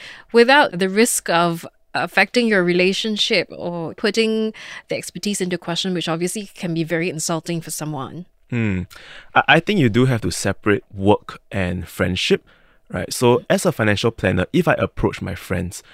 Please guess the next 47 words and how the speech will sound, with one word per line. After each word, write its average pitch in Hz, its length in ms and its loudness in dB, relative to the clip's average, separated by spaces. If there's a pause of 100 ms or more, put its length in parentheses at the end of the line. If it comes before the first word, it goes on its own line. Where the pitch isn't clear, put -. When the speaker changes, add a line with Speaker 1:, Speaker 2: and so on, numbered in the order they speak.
(280)
Speaker 2:
I 113 60 4
will 107 80 6
also 120 240 4
tell 95 260 2
them 95 160 2
I'm 90 160 -2
doing 92 220 2
it 98 80 2
on 92 120 -4
a 90 60 -4
professional 92 580 -4
basis, 92 560 -2 (440)
and 92 200 -2
I 90 100 2
do 98 100 2
not 107 160 4
want 92 520 0
them 104 280 6
s-, 104 140 -4 (240)
saying 98 440 2
no 92 300 6
to - 120 -6
affect - 360 -2
our 92 80 -4
friendship - 460 -4
in 95 120 -6
any 87 200 -2
way. 98 320 2
If 98 160 -2
I, 104 60 4
if 104 120 4
I 104 40 2
can 107 140 -4
provide 110 320 4
a 98 80 -4
value 95 640 4 (240)
service 92 440 0
to - 140 -4
you, 92 280 2 (320)
let's 101 240 2
see 196 220 0
if - 120 -4
we 90 80 -2
can 90 160 -2
do 101 120 2
something 92 320 -4
together. 87 400 -2